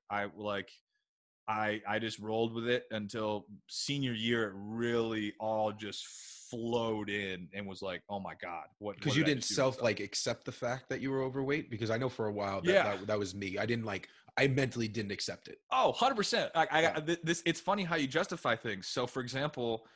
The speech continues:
Speaker 1: um, when I was, when I was, this, this was, like, probably my junior, senior year, the first time I ever stepped on the st-, or stepped on the scale from the doctor at four hundred pounds,
Speaker 2: Mm-hmm.
Speaker 1: um, I was like, "Oh, wow. Like, this, that's fascinating."
Speaker 2: Uh-huh.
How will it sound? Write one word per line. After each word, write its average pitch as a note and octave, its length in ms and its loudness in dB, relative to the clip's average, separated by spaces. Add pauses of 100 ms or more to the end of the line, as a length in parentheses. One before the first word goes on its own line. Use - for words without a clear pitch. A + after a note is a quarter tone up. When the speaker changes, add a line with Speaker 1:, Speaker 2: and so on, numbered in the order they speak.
(320)
Speaker 1:
um, B2 420 -2
when A#2 140 2
I C3+ 120 4
was, C3+ 640 0
when A#2 320 -4
I B2+ 60 2
was, C3 100 0
this, B2+ 180 -6
this B2 280 -6
was, B2 160 -4
like, B2 180 2
probably B2 140 0
my A#2+ 120 -2
junior, A#2+ 320 -6
senior B2+ 260 -6
year, B2 280 2
the A2+ 60 -4
first C3 280 -4
time C3+ 100 -2
I B2+ 40 0
ever A#2+ 100 2
stepped B2 200 -2
on A#2+ 60 -6
the A#2 80 -6
st-, - 240 -10
or A2+ 120 0
stepped B2+ 260 0
on B2 80 -2
the A2 60 -6
scale A#2+ 360 0
from A#2 140 -6
the G#2+ 40 -8
doctor A2+ 400 0
at G2 80 -4
four A2+ 160 -4
hundred G#2 160 -2
pounds, A2 400 -2 (300)
Speaker 2:
Mm-hmm. A#2 220 -6 (100)
Speaker 1:
um, G#2 220 0
I G#2+ 60 -2
was A2 140 -4
like, - 100 -16 (100)
"Oh, G2 280 -4 (240)
wow. B2 260 0 (200)
Like, F#2 180 -12
this, A2 140 -10
that's - 300 -6
fascinating." F2 580 -10 (440)
Speaker 2:
Uh-huh. G#2+ 180 -8